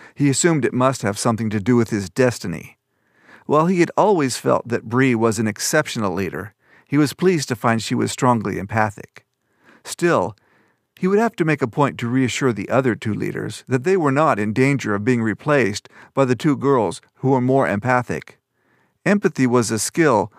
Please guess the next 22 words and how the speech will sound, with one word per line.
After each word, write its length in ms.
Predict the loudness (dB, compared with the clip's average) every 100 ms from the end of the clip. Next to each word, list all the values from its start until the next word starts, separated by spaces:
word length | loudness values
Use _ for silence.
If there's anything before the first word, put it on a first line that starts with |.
| -12 0
required 520 | 0 2 2 2 0
for 220 | 0 0
a 60 | 0
creature 380 | -2 -2 -2
handler, 500 | 0 0 -2 -4 -8 _ _ _
but 140 | -2
not 340 | 2 4 2 0
for 200 | 0 2
a 40 |
leader. 480 | 4 2 2 -6 -12 _ _ _ _ _ _ _ _ _ -4
He 160 | -4
trusted 480 | 0 0 0 0 2
all 140 | 4
his 180 | 2 -2
choices, 640 | -2 0 0 -4 -8 -10 -16 _ _ _
though 280 | -2 2 2
he 80 | 2
committed 420 | 2 2 2 2
to 80 | -2
spending 400 | 0 0 0 2
more 220 | 2 0
time 480 | 2 2 2 -2